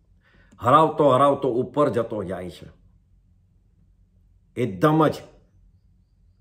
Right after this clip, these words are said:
રાગ અને દ્વેષ, પહેલા તો દ્વેષ જતો રહે છે, પછી રાગમાં પણ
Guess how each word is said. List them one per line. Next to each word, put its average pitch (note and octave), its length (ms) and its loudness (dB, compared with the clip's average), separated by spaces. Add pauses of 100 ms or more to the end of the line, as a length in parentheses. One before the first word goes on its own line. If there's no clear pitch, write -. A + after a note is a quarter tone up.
(120)
રાગ C3+ 360 2
અને C3+ 200 -2
દ્વેષ, A#2+ 440 -4
પહેલા G#2 300 2
તો - 200 -4
દ્વેષ A#2+ 340 0
જતો B2+ 340 -4
રહે G#2+ 160 -6
છે, F#2 180 -16 (1400)
પછી G#2+ 320 -6
રાગમાં A#2+ 640 -2
પણ F#2+ 200 -8